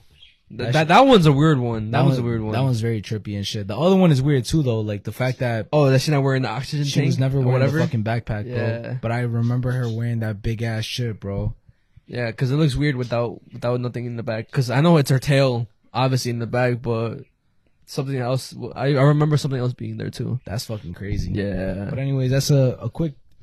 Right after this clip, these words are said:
Speaker 2: quick one to start off. A little Mandela effect.
Speaker 1: All right, so that,
Speaker 2: Conspiracy
Speaker 1: that, that, that
Speaker 2: theories.
Speaker 1: was, that was pretty light. Um, I'm gonna start off, uh, a little intense. Uh,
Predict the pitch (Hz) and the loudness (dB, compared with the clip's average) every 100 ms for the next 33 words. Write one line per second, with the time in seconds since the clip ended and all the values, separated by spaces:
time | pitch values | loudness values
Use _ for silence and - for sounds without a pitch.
0 | - 160 143 147 127 - 127 123 123 113 | 2 4 4 0 -2 -4 -2 -2 -2 -2
1 | 120 123 117 113 113 113 113 107 113 113 | 0 0 2 2 2 2 -2 -4 -6 -6
2 | - - 127 139 123 - 135 147 151 135 | 0 8 10 10 10 8 6 8 8 10
3 | 160 180 - 127 156 - 143 123 127 131 | 12 12 10 6 6 6 6 6 6 4
4 | - - 117 120 120 120 120 120 _ - | 0 -4 -2 0 0 -2 -4 -10 _ -2
5 | 156 170 - 170 160 147 123 - 123 117 | 4 4 6 6 8 8 6 4 2 4
6 | 113 87 131 147 135 117 143 165 208 - | 2 0 4 4 4 2 2 2 0 -6
7 | - - 113 117 110 | -8 -6 -2 0 -2